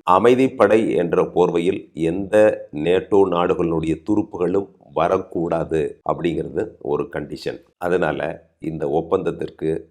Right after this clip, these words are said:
ஒத்துக்கொள்ள முடியாது அப்படின்னு சொல்லி புட்டின் சொல்லிட்டார். இதற்கிடையே இப்போ இரண்டு பேரும் மாறி மாறி ட்ரோன் மிசைல் தாக்குதலை ஆரம்பித்து விட்டார்கள். இப்படி டொனால்ட் ட்ரம்ப் அவர்கள் ஏற்படுத்திய இந்த இடைக்கால ஒப்பந்தம் புட்டின் அவர்களால் நிராகரிக்கப்பட்டிருக்கிறது.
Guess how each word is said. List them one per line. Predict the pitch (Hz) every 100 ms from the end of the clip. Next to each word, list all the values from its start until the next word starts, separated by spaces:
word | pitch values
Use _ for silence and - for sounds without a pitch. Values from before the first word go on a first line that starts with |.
| -
ஒத்துக்கொள்ள | 76 78 90 95 87
முடியாது | 82 76 80 76 80
அப்படின்னு | 78 78
சொல்லி | - 65 67 80 -
புட்டின் | 90 95 87 87
சொல்லிட்டார். | 76 71 - - -
இதற்கிடையே | 107 127 127 123 107 95 87 -
இப்போ | 87 85 73 69 - -
இரண்டு | 92 98 98
பேரும் | 90 95 95
மாறி | 85 90 101 90
மாறி | 87 92 92 98
ட்ரோன் | 104 107 90
மிசைல் | 85 101 90 85
தாக்குதலை | 82 80 90 85 90
ஆரம்பித்து | 69 82 82 80 69
விட்டார்கள். | - 64 - -
இப்படி | 82 82 80 76 - - - 76
டொனால்ட் | 95 98 113 117 -
ட்ரம்ப் | 90 82
அவர்கள் | 80 80 87 85 - 82
ஏற்படுத்திய | 92 95 92 82 87 80
இந்த | 78 73 76 71 - _
இடைக்கால | 80 85 85 101 90 82
ஒப்பந்தம் | 73 - 76 69 80 67
புட்டின் | 98 82 123 101
அவர்களால் | 87 82 82 87
நிராகரிக்கப்பட்டிருக்கிறது. | 80 80 87 85 80 80 - - - - 58